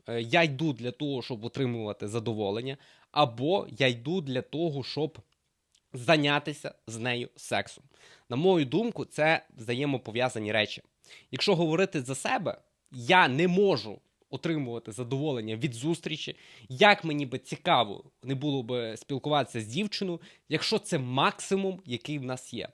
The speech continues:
Якщо ми просто приходимо і пиздимо цілий вечір, ескалювання не получається, вона його гальмує.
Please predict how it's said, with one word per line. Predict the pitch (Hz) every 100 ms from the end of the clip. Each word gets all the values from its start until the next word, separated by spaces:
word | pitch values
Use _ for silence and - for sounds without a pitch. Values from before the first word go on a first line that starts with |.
| _ _ _ _ _ _ _ _ _ _ -
Якщо | 139 135 196
ми | 185
просто | 190 175 160 127
приходимо | 175 190 190 185 135 113 110 -
і | 190
пиздимо | - 214 131 156 143 131 131 - _ _ -
цілий | 165 170 156
вечір, | 151 160 - 170 - _ _ _ - - 190
ескалювання | - - 208 196 185 185 160 117 107 -
не | 123 143 196
получається, | - 143 123 - 135 127 139 139 123
вона | 135 160 165 139 107 92
його | 123 131 151
гальмує. | 120 135 139 127 120 123